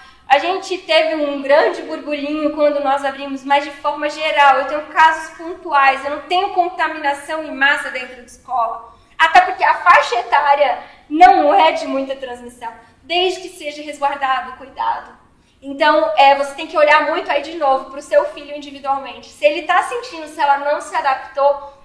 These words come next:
é necessário você requerer essa, esse retorno. As escolas estão tendo que fazer rodízio. Então, uma semana ou outra, inevitavelmente, ela vai, essa, esse aluno vai ter que tá em casa. Mas que ele possa passar mais tempo dentro do ambiente, do ambiente escolar.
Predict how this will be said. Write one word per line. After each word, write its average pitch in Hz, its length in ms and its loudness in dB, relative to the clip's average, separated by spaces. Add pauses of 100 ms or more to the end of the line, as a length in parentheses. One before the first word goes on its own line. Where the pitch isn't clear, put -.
é 302 120 6
necessário 320 580 4
você 294 240 -6
requerer 269 380 -4
essa, 277 480 2
esse 285 160 -2
retorno. 269 520 -2 (300)
As 285 220 2
escolas 359 220 4
estão 370 180 -4
tendo 349 220 -6
que - 40 -20
fazer 311 220 -10
rodízio. - 580 -12 (560)
Então, 311 400 0
uma 285 120 0
semana 285 560 0
ou 254 80 2
outra, 277 300 2
inevitavelmente, 269 840 -4
ela 247 180 4
vai, - 160 -6
essa, - 320 -2
esse - 140 -6
aluno 269 340 -2
vai 247 160 -8
ter 262 160 -12
que - 140 -20
tá 240 200 -4
em 233 60 -12
casa. 185 520 -10 (460)
Mas 285 240 4
que - 60 -4
ele 339 140 -4
possa 311 300 0
passar 294 320 -2
mais 277 200 -6
tempo 262 320 -14
dentro 262 320 -8
do 254 100 -10
ambiente, 247 500 -10
do 254 120 -4
ambiente 262 340 -4
escolar. - 640 -16